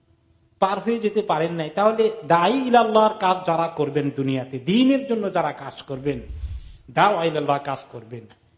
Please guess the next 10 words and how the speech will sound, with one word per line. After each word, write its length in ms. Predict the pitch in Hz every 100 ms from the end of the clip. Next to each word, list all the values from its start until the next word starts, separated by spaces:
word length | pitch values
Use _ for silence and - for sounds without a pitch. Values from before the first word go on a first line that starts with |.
| _
তারা 180 | 160 208
শুধু 260 | - 208 202
সম্মান, 360 | 190 190 185 170 160 - _ -
শুধু 240 | 175 196
সালাম 280 | - 185 180
করবে 240 | 165 156 165
মানুষ, 380 | 156 151 147 127 - _ _ _ _ -
আর 180 | 143 143 143
কোন 160 | - 165 160 - - _ -
দ্বীনের 320 | 127 180 165